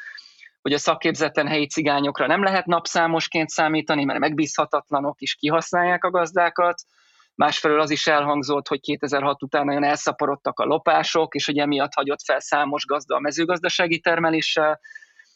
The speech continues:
Így Gyöngyöspatán van egy nagyon szép szimbólum, a kecskekő, ahol állítólag a helyiek szerint a legjobb szőlő, legjobb borokat lehetett csinálni, és hogy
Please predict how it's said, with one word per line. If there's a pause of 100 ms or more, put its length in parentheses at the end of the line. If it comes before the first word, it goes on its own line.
(160)
Így
Gyöngyöspatán
van
egy
nagyon
szép
szimbólum,
a
kecskekő,
ahol
állítólag
a
helyiek
szerint
a
legjobb
szőlő, (460)
legjobb
borokat
lehetett
csinálni, (360)
és
hogy